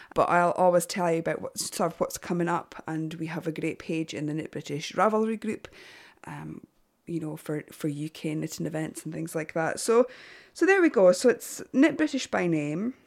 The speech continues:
Love local wool is our motto. And, you know, that's the podcast in, in, in a nutshell, really. And I also blog, and that, that needs a bit more attention. But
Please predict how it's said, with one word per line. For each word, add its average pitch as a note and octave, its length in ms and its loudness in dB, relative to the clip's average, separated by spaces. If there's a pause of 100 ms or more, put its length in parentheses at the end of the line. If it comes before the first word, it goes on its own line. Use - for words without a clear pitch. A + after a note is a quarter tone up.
(640)
Love A3 320 2
local G#3+ 340 0
wool F#3+ 440 -2
is E3+ 160 2
our E3 160 2
motto. F3 640 -4 (640)
And, A#3+ 440 0 (380)
you B3 100 2
know, B3+ 100 6
that's B3 200 6
the - 80 -12
podcast G#3+ 720 -2
in, F#3 140 -4
in, F3+ 340 0
in F#3 120 0
a F#3+ 60 2
nutshell, - 540 -2
really. C3+ 240 -6
And G3+ 100 -2
I B3 80 2
also C4+ 320 2
blog, D#3 480 -2
and - 140 -6
that, G4+ 180 2 (640)
that D5+ 120 2 (120)
needs - 120 -4
a - 40 -6
bit A#3 140 4
more F#3 160 4
attention. F3 720 -4 (140)
But - 440 2